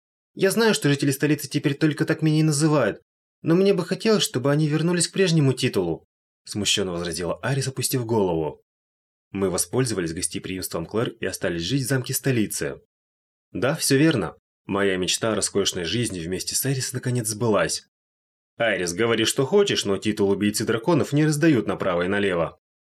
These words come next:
Его получение вполне достойно празднования национального масштаба, не думаешь?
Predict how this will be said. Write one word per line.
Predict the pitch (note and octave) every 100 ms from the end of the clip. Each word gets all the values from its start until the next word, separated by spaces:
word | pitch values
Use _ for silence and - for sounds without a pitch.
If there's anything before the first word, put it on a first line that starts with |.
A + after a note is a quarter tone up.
| _ _ _ -
Его | G2 G#2
получение | G#2 G2+ - D3 A2+
вполне | - G2+ G2+
достойно | G2 - C#3 C3 E2+
празднования | B2 C3+ G#2+ F2+
национального | F2 E2 A#2 B2 A#2+ A#2
масштаба, | A#2 - F#2+ F2+
не | A2+
думаешь? | D#3+ D#3 F2 -